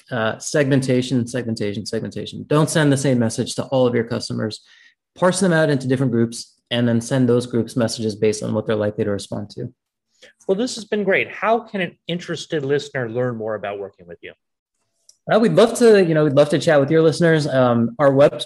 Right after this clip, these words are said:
Speaker 1: feel free to get in touch. Our website is apteo dot co. That's A P T E O dot C O. I'm also always happy to chat. My email address is Shanif, S H A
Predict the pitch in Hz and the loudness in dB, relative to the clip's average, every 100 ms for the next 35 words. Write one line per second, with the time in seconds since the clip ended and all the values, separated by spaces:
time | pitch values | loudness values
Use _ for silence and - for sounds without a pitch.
0 | - - 214 247 233 180 180 170 160 170 | -4 0 2 2 2 4 4 2 0 -2
1 | - - 127 127 135 151 131 110 - 131 | -4 -4 2 2 2 2 4 2 0 -4
2 | 123 - 143 143 139 117 - 120 117 139 | -4 -2 0 2 2 0 -2 0 2 2
3 | 113 - _ - 131 131 127 139 127 123 | 0 -6 _ -6 -2 -2 -4 -2 0 -2
4 | - _ 143 127 123 120 110 - 135 120 | -6 _ 0 2 2 2 0 -2 -2 0
5 | 135 175 - _ - 156 196 196 175 147 | 0 -2 -10 _ -2 4 4 4 6 8
6 | 165 143 147 143 113 110 127 131 - _ | 6 4 2 2 0 -2 -4 -4 -6 _
7 | 123 127 139 165 175 143 127 127 127 120 | -4 -4 -2 0 0 0 0 0 0 -6
8 | 101 - - - 127 131 117 113 - _ | -8 -14 -14 -6 -2 -2 -2 -4 -10 _
9 | _ - 139 - 135 127 - - 139 131 | _ -6 -6 -6 -6 -6 -6 -6 -2 0
10 | 127 127 | -2 -4